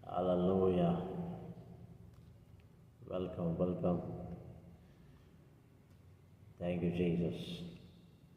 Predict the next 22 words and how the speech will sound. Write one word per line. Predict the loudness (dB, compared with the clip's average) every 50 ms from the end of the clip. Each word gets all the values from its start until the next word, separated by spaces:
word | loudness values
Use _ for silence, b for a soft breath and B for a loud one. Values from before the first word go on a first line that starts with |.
| -20 -20 -20 -20 -18 -8
Praise | -4 -2 0 4
the | 6 8 10 10
Lord. | 10 8 8 6 2 0 0 -2 -2 -4 -4 -6 -6 -8 -8 -8 -10 -10 -12 -14 -16 -18 -18 -20 -18 -8 -4 -2
గుడ్ | 2 4
మార్నింగ్. | 8 8 10 10 10 10 10 8 6 6 4 4 2 2 0 -2 0 4
Facebook-లో, | 8 8 8 10 10 8 8 8 8 8 8
YouTube-లో | 8 10 8 8 8 8 8 10 10
చూస్తున్న | 8 8 6 4 4 2 2 4 6 6 6 6
ప్రతి | 6 4 4 6 8 8
ఒక్కరికి | 8 8 8 6 4 4 4 4 4 4 4 2 0 -4 -6 0 2
ప్రభు | 4 6 10 10
అయిన | 10 12 12
యేసుక్రీస్తు | 10 8 6 6 4 2 4 4 4 4 4 2 2
నామంలో, | 2 2 4 4 4 4 4 4 2 0 -2 -4 -6 -8 -10 -10 -12 -12 -14 -16 -18 -20 -20 -20 -20 -20 -20 -20 -16 -8 -4
నామమున | 0 2 4 6 6 6 8 8 6 6 6 4
శుభాలు | 6 8 8 10 10 10
తెలియజేస్తూ | 10 10 12 12 12 12 10 10 10 8 8 8
ఉన్నాను. | 8 10 8 8 8 8 6 6 4 2 0 0 -2 -2 -4 -6 -6 -8 -10 -10 -12 -8 -6
ప్రతిదినం | -4 -2 0 0 2 4 4 4 4 6 8
దేవుని | 8 10 10 10
వాక్యం | 10 10 10 8 6 6 6 8
విని | 8 10 10 10